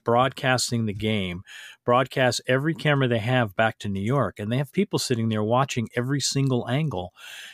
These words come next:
And so they see, and th-, what they have is, is they call an all twenty-two, which is a very wide shot. You see the entire field,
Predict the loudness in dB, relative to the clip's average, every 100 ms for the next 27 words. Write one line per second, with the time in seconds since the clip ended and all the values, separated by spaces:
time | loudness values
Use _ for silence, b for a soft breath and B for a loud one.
0 | B 0 2 2 4 2 2 2 2 0
1 | 2 2 0 -4 -4 -4 -4 -6 -4 -4
2 | -2 -2 0 0 0 -2 -4 -4 -4 -4
3 | -4 -4 0 0 2 2 0 0 -2 -2
4 | -4 -2 2 2 0 -4 -8 -10 -8 -2
5 | 0 0 -4 -4 0 0 0 0 -4 -8
6 | -4 0 0 -2 -8 -6 -4 -4 -6 -6
7 | -2 0 0 -6 -4 -2 -2 -6